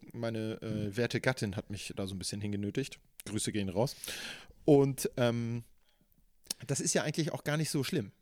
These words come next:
Speaker 1: Also ich mach das inzwischen.
Speaker 2: Na,
Speaker 1: Ich bin,
Speaker 2: überhaupt
Speaker 1: ich glaub,
Speaker 2: nicht.
Speaker 1: ich bin
Speaker 2: Gar
Speaker 1: zweimal im
Speaker 2: nicht.
Speaker 1: Jahr da, einmal zur, äh, intensiv mit Unterbodenreinigung und hast du nicht gesehen. Und,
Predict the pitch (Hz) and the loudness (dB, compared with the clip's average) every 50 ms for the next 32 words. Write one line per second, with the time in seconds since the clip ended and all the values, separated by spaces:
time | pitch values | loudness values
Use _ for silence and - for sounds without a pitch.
0 | _ _ - - 123 120 131 135 - - - 160 160 - - 156 - - - - | _ _ -6 -2 2 2 2 2 2 0 -2 -2 -2 -2 -2 -2 -2 -4 -4 -2
1 | 98 101 110 131 139 139 175 151 120 104 90 85 98 101 - - - 92 127 113 | 2 4 4 4 4 6 6 6 6 6 4 2 0 -2 -2 -4 -6 -4 -4 -4
2 | 101 - - 110 95 90 - - 95 120 123 143 139 131 117 120 113 107 120 123 | -4 -6 -8 -8 -2 0 0 2 2 2 2 2 0 0 0 0 0 2 0 0
3 | 143 - 120 131 127 123 120 - - 127 117 113 113 113 113 - - - - - | 0 0 -2 -2 -4 -4 -4 -2 -2 0 2 2 2 0 -2 -6 -12 -20 -20 -20
4 | - - - - - - - - - - - - - - _ _ - - 117 117 | -18 -18 -18 -18 -18 -18 -18 -18 -20 -20 -20 -20 -20 -20 _ _ 0 2 2 2
5 | 110 - 135 127 143 135 123 110 143 165 160 - - - - - - - - - | 2 2 0 0 2 0 0 0 -2 -2 -2 -2 -4 -2 -2 -4 -6 -8 -8 -4
6 | 139 131 143 - - - - 147 143 147 135 107 135 131 123 127 123 120 107 123 | -2 -2 -2 -2 -4 -4 -4 -2 0 -2 0 0 0 0 0 -2 -4 -4 -4 -2
7 | 123 123 123 117 - 120 113 113 117 110 - - 110 104 101 - - - 143 - | -2 -2 -2 -2 -2 -2 -2 -2 -4 -6 -6 -6 -6 -6 -6 -8 -6 -6 -6 -4
8 | 147 135 131 - - 143 123 135 139 143 165 - - - - - - - - - | -4 -6 -6 -6 -6 -4 -2 -2 -2 -2 -4 -8 -14 -14 -14 -14 -12 -14 -16 -18
9 | - - _ _ _ - 131 123 123 123 123 - - - | -20 -20 _ _ _ 2 4 4 4 2 -2 -6 -8 -8